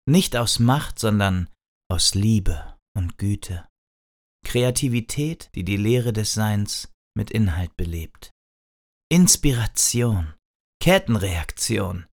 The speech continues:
keine weitere Verkettung von hinfälligen Aktionen oder simplen Wortkombinationen. Schenke mir reinen Wein ein. Trotzdem muss nicht alles wahr sein.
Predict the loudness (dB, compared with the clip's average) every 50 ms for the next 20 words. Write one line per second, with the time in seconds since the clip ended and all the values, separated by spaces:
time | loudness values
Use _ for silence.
0 | _ _ _ _ -6 0 2 4 4 6 6 4 4 2 0 0 -2 -2 0 0
1 | 0 0 0 -2 -4 -2 -2 -4 -4 -2 -2 -2 0 0 0 -2 -4 -6 -14 _
2 | _ -6 -4 -4 -2 0 2 2 2 2 2 0 0 0 0 -2 -2 -2 -4 -8
3 | -8 -6 -2 0 2 4 4 4 4 2 2 0 -2 -4 -8 _ _ _ _ -4
4 | -2 -2 -2 0 0 2 2 2 2 2 2 2 4 4 4 2 0 0 -2 -4
5 | -4 -4 -2 0 0 0 0 -2 -2 -4 -4 -4 -4 -4 -4 -4 -4 -6 -8 -12
6 | _ _ _ _ _ _ _ _ _ _ _ _ _ _ _ _ _ _ _ _
7 | -6 -2 0 2 2 2 4 4 4 4 4 2 2 2 2 4 4 6 6 4
8 | 4 2 2 0 0 0 0 -2 -2 -4 -4 -4 -4 -4 -6 -10 -12 _ _ _
9 | _ _ _ _ _ _ _ _ _ -8 -6 -4 -4 -4 -4 -4 -2 -2 -2 0
10 | 0 -2 -2 0 0 0 0 -2 -4 -6 -6 -4 -4 -4 -4 -2 -2 -2 -2 -4
11 | -4 -4 -6 -6 -6 -8 -10 -12